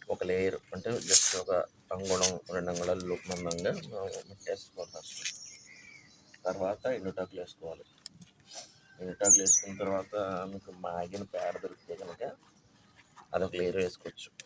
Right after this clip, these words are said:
లేదంటే మళ్ళీ ఎండుటాకులు,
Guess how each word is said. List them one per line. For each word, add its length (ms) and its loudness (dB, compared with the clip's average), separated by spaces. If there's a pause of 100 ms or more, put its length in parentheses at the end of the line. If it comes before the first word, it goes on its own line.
(1200)
లేదంటే 440 0
మళ్ళీ 380 -2
ఎండుటాకులు, 540 -4